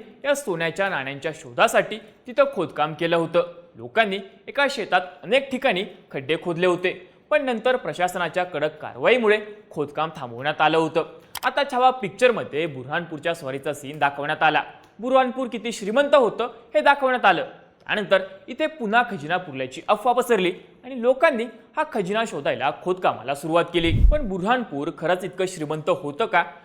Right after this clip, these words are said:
तर मध्य प्रदेश आणि महाराष्ट्राच्या बॉर्डरवर असलेल्या बुऱ्हाणपूरला मोठा इतिहास आहे. एकेकाळी या गावाला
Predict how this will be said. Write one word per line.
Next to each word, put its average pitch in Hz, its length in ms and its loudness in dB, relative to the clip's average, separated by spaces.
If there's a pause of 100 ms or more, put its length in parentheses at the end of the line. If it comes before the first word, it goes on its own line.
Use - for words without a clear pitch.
(220)
तर 320 80 -2
मध्य 233 320 4
प्रदेश 175 380 0
आणि 165 160 -6
महाराष्ट्राच्या 151 680 -4
बॉर्डरवर 143 500 -2 (100)
असलेल्या 135 440 -4
बुऱ्हाणपूरला 175 680 0 (300)
मोठा 123 240 -6
इतिहास 160 380 0
आहे. 151 180 -2 (340)
एकेकाळी 226 540 2
या 208 120 4
गावाला 175 480 4